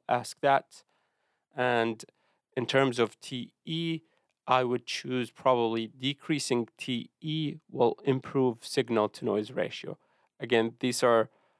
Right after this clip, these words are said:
very, very vague questions, and I hope they don't ask them. But if I were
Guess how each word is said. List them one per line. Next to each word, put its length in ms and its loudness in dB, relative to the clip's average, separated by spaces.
very, 520 4
very 300 4
vague 340 0
questions, 500 0
and 100 0
I 80 -2
hope 200 -6
they 120 0
don't 260 -4
ask 300 2
them. 180 0
But 280 2
if 160 -8
I 160 6
were 380 2